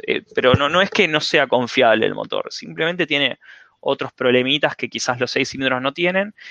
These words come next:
y encima cargas con el hecho de que tampoco es tan económico, y la verdad es que no anda nada el auto. Si buscas que sea, que tenga reacciones, ahora, si vos buscás que sea un auto de uso diario y moderno, va bien el auto, no tiene,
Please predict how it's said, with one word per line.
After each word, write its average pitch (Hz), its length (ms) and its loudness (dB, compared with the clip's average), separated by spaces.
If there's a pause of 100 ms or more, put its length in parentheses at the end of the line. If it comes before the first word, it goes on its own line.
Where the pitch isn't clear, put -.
(140)
y 151 100 2
encima 170 340 2
cargas 139 300 2
con 143 120 2
el 135 120 4
hecho 139 200 0
de 120 120 -2
que 113 260 0 (160)
tampoco 170 240 -6
es 175 80 -2
tan 147 80 -2
económico, 202 640 -2 (100)
y 127 220 -6
la 123 120 4
verdad 127 120 4
es 156 60 -6
que 120 100 -4
no 120 100 0
anda 120 200 0
nada 117 280 2
el 113 80 0
auto. - 280 -2
Si - 160 -12
buscas - 340 -4
que 139 140 -4
sea, 139 320 0 (480)
que - 100 -6
tenga 147 240 0
reacciones, 131 840 -2
ahora, 139 200 2
si - 120 -6
vos 185 100 2
buscás 139 240 0
que - 100 -10
sea 131 140 -6
un 135 80 -6
auto 131 380 -8 (340)
de 139 140 -6
uso 143 260 -4
diario 139 500 2
y 113 60 -2
moderno, 120 640 -2 (800)
va 131 80 4
bien 151 260 4
el 110 100 -2
auto, 110 280 -6
no 135 100 -20
tiene, 131 180 -10